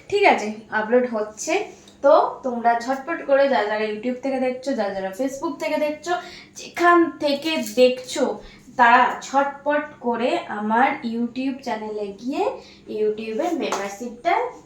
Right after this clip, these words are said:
জয়েন হয়ে যাও, মেম্বারশিপটা নিয়ে নাও, আর সেই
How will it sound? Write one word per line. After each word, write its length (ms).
জয়েন 400
হয়ে 220
যাও, 140
মেম্বারশিপটা 640
নিয়ে 220
নাও, 140
আর 80
সেই 160